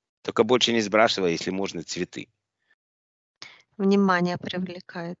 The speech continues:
Speaker 2: он.
Speaker 1: Ну так привлеки, привли-, привлеки внимание, подойди там,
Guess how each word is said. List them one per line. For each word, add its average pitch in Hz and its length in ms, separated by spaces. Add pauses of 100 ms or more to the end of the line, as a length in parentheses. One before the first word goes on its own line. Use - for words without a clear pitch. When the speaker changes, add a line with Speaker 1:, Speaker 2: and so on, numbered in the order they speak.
Speaker 2:
он. 185 240
Speaker 1:
Ну 170 240
так - 220
привлеки, 143 920
привли-, 127 460
привлеки 120 560
внимание, 113 580
подойди 98 440
там, 85 500